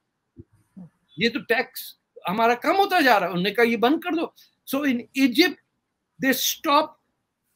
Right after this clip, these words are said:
uh, uh, you had to pay am-, amount of money।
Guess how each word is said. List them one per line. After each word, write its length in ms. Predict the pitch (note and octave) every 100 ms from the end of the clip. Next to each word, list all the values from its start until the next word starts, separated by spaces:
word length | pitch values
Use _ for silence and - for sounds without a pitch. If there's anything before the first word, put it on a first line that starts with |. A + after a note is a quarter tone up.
| -
uh, 120 | A3+
uh, 600 | A3+ A3 A#3+ G#3 G#3 F#3
you 180 | A#3+ B3
had 160 | A3+ C#4
to 260 | - D#4 G3 -
pay 140 | D4 E4+ - _ _ _ _ -
am-, 340 | D#3+ - -
amount 400 | E3 G#3+ C#4 D#4+
of 220 | B3 E3+
money। 340 | F#3+ D4+ F#4+